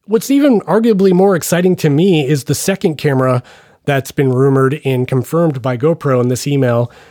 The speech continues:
is a small square or cube-shaped camera that brings me back to the GoPro Hero Session from, like, years ago.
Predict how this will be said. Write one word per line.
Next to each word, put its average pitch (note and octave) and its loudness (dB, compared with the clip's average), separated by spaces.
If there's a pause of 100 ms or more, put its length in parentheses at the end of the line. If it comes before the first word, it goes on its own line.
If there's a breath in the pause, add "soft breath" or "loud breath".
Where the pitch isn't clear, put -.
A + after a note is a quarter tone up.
(320 soft breath)
is D3 0
a D3+ 2
small B3 2 (180)
square G3 0
or D#3 0
cube-shaped F#3 -2
camera A2+ -2 (280)
that D3 -4
brings F#3+ 0
me G3 2
back D#3+ -2
to C#3 0 (460 loud breath)
the C3+ 0
GoPro D#3 0
Hero D#3 0
Session B2+ -2
from, B2+ -2
like, A#2+ -2
years F3+ 2
ago. G#2+ -4